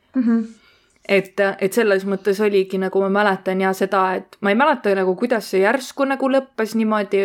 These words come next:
Speaker 2: ma ei mäleta üldse, sest et see on ka jällegi nagu, ma tunnen, et mu enda jaoks võib-olla oli see nagu nii traumeeriv, on ju,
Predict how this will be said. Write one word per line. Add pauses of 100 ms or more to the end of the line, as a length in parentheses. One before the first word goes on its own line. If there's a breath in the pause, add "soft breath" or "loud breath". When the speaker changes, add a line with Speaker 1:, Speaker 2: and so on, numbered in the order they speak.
Speaker 2:
ma
ei
mäleta
üldse,
sest
et
see
on
ka
jällegi
nagu, (480 loud breath)
ma
tunnen,
et
mu
enda
jaoks
võib-olla
oli
see
nagu
nii (1700 soft breath)
traumeeriv,
on
ju,